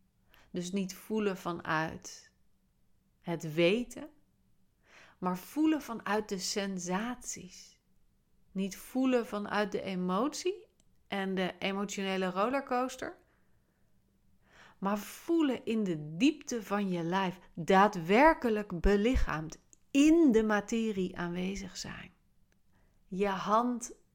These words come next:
over je huid voelen glijden. Het gaat over in een stimulerende omgeving stappen, waarbinnen je voelt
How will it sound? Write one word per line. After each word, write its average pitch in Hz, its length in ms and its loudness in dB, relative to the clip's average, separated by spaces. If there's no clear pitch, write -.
over 208 300 2
je 196 120 4
huid 190 500 2
voelen 175 320 -6
glijden. 180 640 -4
Het 208 200 -6
gaat 240 600 6
over 208 600 2
in 262 380 2
een 208 240 -2
stimulerende 226 880 0
omgeving 190 800 -2
stappen, - 520 -12
waarbinnen 214 680 0
je 196 160 -4
voelt 269 880 -4